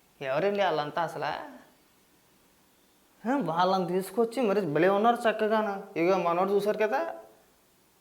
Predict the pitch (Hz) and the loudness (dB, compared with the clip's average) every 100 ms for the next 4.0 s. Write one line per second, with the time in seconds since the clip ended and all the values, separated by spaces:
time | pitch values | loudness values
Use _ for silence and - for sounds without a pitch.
0 | _ _ _ _ _ _ _ _ _ 165 | _ _ _ _ _ _ _ _ _ 4
1 | 190 185 202 220 226 208 214 226 226 226 | 4 4 4 4 6 4 2 0 2 4
2 | 185 196 214 226 220 202 202 226 214 208 | 4 4 4 2 4 2 4 0 0 -2
3 | 202 220 214 226 262 214 160 151 139 131 | -2 -2 -2 -2 0 0 0 -2 -8 -12